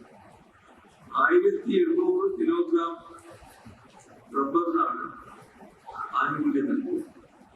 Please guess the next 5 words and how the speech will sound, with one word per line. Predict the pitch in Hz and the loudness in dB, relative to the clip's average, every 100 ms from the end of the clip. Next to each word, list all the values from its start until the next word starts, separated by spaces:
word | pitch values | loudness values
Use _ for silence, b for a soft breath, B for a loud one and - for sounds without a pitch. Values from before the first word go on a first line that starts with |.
| _ - - - - - - - - - - - - | _ -20 -20 -20 -20 -20 -20 -20 -20 -20 -20 -6 -2
അഞ്ച് | 294 - 415 | 0 0 0
ഹെക്ടറിൽ | 349 339 359 381 392 330 | 0 0 0 0 -2 2
താഴെ | 302 320 339 339 339 - 330 - - - - - - - - - - - 381 | 2 2 -2 -8 -12 -14 -20 -20 -20 -20 -20 -20 -20 -20 -20 -18 -18 -16 -14
കൃഷിയുള്ള | 330 302 349 349 339 | -8 2 4 6 4
കർഷകർക്ക് | 330 - 330 294 - - | 0 -2 -4 -4 -4 -8